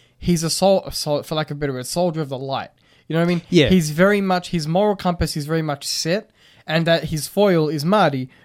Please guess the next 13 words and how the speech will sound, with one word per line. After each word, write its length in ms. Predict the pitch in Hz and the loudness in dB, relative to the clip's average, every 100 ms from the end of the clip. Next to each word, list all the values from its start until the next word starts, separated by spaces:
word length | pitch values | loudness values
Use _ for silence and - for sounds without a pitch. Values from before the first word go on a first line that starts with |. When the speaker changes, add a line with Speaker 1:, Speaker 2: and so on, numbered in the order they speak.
| _ | _
Speaker 1:
who 240 | 170 165 | 2 2
doesn't 320 | 143 170 147 160 | 2 0 0 -2
really 180 | 156 | -2
have 180 | 151 170 | 0 0
a 60 | 156 | 0
moral 260 | 151 127 | 0 -2
compass. 540 | 120 139 120 120 113 - | -4 -10 -8 -10 -10 -6
Speaker 2:
Yeah. 140 | 123 120 | 0 0
Speaker 1:
He's 100 | 147 | 0
a 80 | 139 | -2
pretty 260 | - 139 | -4 -4
bad 380 | 135 139 123 120 | -2 -2 -2 -4
dude. 300 | 160 139 | -4 -4